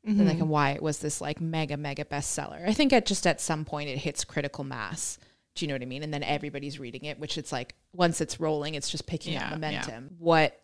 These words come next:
Speaker 1: the success of Fifty Shades k-, kind of shows you is that there is a huge appetite for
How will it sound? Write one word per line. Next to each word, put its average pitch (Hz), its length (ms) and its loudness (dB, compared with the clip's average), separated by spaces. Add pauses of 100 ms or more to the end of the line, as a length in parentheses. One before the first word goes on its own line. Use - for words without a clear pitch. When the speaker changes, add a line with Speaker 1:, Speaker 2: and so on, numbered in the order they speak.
Speaker 1:
the 170 80 4
success 156 560 4
of 147 80 -2
Fifty 156 280 2
Shades - 440 2
k-, - 240 -2
kind 156 180 6
of 143 60 4
shows 156 360 4
you 120 120 -4
is 147 140 2
that 156 120 4
there 160 220 8 (120)
is 202 380 10 (140)
a 233 60 0
huge 262 360 4
appetite 175 640 4
for 139 520 -2